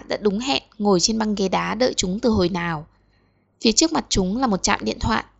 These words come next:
Ta răng quay số tổng đài và hỏi điện thoại của một đội tuần tra lưu động. Hắn ghi số điện thoại lên bàn tay bốn đứa. Buổi tối đến nhanh khó tưởng tượng nổi.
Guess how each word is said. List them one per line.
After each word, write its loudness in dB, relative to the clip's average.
Ta 2
răng 2
quay 2
số 4
tổng 2
đài -4
và -4
hỏi -2
điện -6
thoại -2
của -12
một -4
đội 0
tuần -2
tra -2
lưu 2
động. 2
Hắn -2
ghi 0
số 2
điện -2
thoại 0
lên -4
bàn 2
tay 2
bốn 0
đứa. 0
Buổi 6
tối 2
đến 0
nhanh -2
khó 2
tưởng -2
tượng 0
nổi. 2